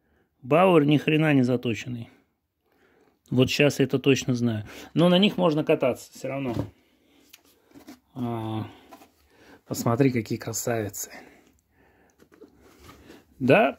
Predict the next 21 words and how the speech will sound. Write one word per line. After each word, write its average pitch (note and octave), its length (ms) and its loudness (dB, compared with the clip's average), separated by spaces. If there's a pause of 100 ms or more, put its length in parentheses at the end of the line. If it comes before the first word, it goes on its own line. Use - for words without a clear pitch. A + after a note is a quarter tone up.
(140)
э, B2+ 360 0
в B2 100 -4
отзывах, F3 480 2
с-, - 300 -16
куплены C3 340 2
в G#2+ 40 -2
Спортмастере, C3+ 840 -4
в C3 260 -6
отзывах E3+ 720 2 (180)
написано, B2+ 520 -2
что - 200 -4
шнурки C3 420 2
говно. A#2+ 500 2 (1080)
Я B2 280 4
это A#2+ 180 0
как-то... A2 540 -6 (1200)
а, A#2 540 -4 (580)
прочитал, D#3+ 640 -2
но D3 160 -4
не E3+ 140 -2
понял. A2+ 460 -8